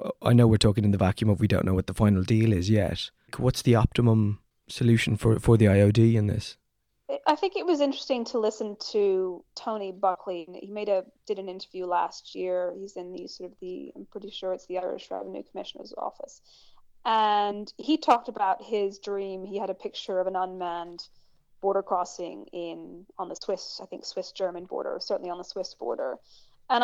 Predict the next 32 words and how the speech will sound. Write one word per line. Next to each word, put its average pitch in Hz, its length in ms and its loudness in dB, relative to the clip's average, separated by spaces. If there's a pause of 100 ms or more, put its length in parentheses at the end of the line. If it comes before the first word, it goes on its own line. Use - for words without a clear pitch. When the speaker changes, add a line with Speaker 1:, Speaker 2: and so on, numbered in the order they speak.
Speaker 2:
I - 100 4
think 254 180 0
that's 240 340 4
where 214 120 2 (100)
people 214 280 -4
are 202 160 -6
kind 202 160 -4
of 196 40 -12 (160)
hoping 208 320 -2
that 185 100 -6 (100)
could 208 220 -6
you 196 80 -10 (180)
have 180 180 0 (180)
something, 185 380 -10 (500)
um, 185 180 0 (220)
that 190 140 -6
doesn't 233 260 -2
have 208 100 2 (160)
people 190 220 -8 (120)
on 185 140 -4
it, 185 40 -10 (100)
doesn't 202 200 -10 (100)
have 190 100 0 (220)
cameras, 220 420 -2
but - 140 -6
would 196 120 -8 (100)
somehow 202 320 -2 (160)
allow 190 240 2 (120)
you 185 60 -10 (100)
to 202 60 -12 (140)
remotely 190 420 -6 (140)
monitor, 185 440 -6